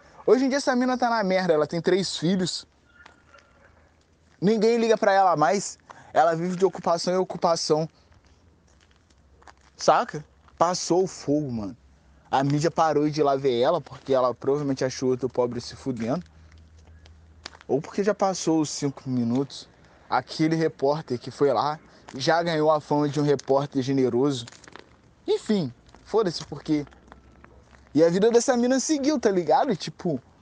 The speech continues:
noventa gramas de maconha fez essa mina pagar cinco pau. Essa mina deve cinco pau pro Estado. Tá suja eternamente. Não importa onde ela vá, tá ligado?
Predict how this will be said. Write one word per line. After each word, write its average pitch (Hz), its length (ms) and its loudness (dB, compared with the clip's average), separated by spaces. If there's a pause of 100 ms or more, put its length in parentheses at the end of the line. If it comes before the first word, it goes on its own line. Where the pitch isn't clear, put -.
(880)
noventa 185 460 2
gramas 254 260 0
de 233 60 -2
maconha 226 420 2
fez 214 220 0
essa 240 180 0
mina 226 220 0
pagar 220 300 2
cinco 262 500 -2
pau. 160 420 2 (2000)
Essa 240 160 0
mina 254 200 2
deve 254 180 6
cinco 294 300 -2
pau 240 200 2
pro 220 160 -4
Estado. 151 460 0 (1400)
Tá 196 160 4
suja 233 300 2
eternamente. 214 920 0 (1040)
Não 180 100 4
importa 226 380 2
onde 247 80 2
ela 240 240 2
vá, 143 220 2
tá 135 160 -2
ligado? 123 360 0